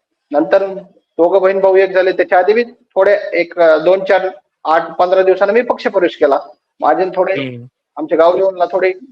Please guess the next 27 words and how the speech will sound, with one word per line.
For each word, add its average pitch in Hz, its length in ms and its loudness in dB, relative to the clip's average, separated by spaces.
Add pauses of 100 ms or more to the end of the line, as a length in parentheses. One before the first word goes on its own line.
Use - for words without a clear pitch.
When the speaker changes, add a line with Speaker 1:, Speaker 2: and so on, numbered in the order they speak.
(100)
Speaker 1:
गडबाजी 175 340 2
झाली, 180 220 2
त्याच्यामुळे 202 360 0
मी 226 120 -4
तिकडे 240 220 -4
प-, 226 120 -8
त्या 233 220 -2
पक्षात 202 280 -2
प्रवेश 160 380 0
केला. - 200 0 (2500)
Speaker 2:
सुरेश 185 280 -4
Speaker 1:
असं 202 80 -2
Speaker 2:
दसेंनी 208 140 0
Speaker 1:
झालेलं 175 160 2
आहे. 151 80 0
Speaker 2:
आणखी 143 240 -2
एक 190 100 -6
आरोप 175 280 -4
केला, 135 340 -8 (180)
सुरेश 160 280 -10
दसेंनी 175 340 -12
आणखी 170 240 -10
आरोप 160 200 -8 (100)
केलता 131 360 -8
की 180 420 -12
जे 165 180 -12
सानप 180 380 -10